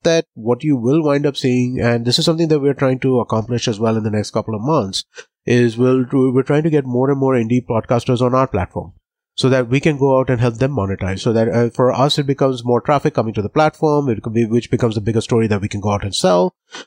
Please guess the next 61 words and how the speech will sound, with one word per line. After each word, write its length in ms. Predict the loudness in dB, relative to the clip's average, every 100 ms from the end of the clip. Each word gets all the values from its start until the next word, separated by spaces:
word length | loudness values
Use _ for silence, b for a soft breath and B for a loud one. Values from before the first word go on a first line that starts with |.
| _
Uh, 460 | 0 2 4 4 2
and 180 | 0 0
for 120 | 0
them, 240 | 2 2
it 80 | 0
becomes 320 | 0 0 0
a 80 | 0
way 180 | 2 2
to 140 | 2
kind 280 | 0 0 2
of 220 | 0 0 -2
enter 300 | -2 0 0
into 160 | 2
an 60 | 0
ecosystem 680 | 0 0 -2 0 0 0
where 380 | 0 2 2 0 _
they 280 | -2 0 0
are, 520 | -2 0 0 -2 -4
uh, 500 | -4 -2 0 0 0
that 200 | 0 -2 0
we 100 | 2
are 80 | 2
able 200 | 2 0
to 60 |
kind 240 | 0 0 0
of, 200 | 0 0
uh, 100 | -2 B B B
you 60 | 2
know, 80 | 2
we 100 | 2
can 120 | 2
help 180 | 2 0
them 160 | 2
a 20 |
little 200 | 2 2
bit 180 | 2 0
with, 100 | 0
like, 140 | 0 2
you 80 |
know, 80 | 2
their 100 | 0
production 400 | 0 0 0 0
issues, 320 | 0 0 -2
with 100 | -2
their 100 | -2
hosting 280 | -2 -2 0
issues, 220 | 0 0
all 140 | 0 2
that 160 | 0
kind 160 | 0 -2
of 60 | -2
stuff 160 | -2
that 100 | -2
might 220 | -2 -2 -4
come 160 | -4
up. 180 | -4 -2
And 180 | -2 0
at 120 | 0
the 80 | 0
same 200 | 0 0
time, 220 | -2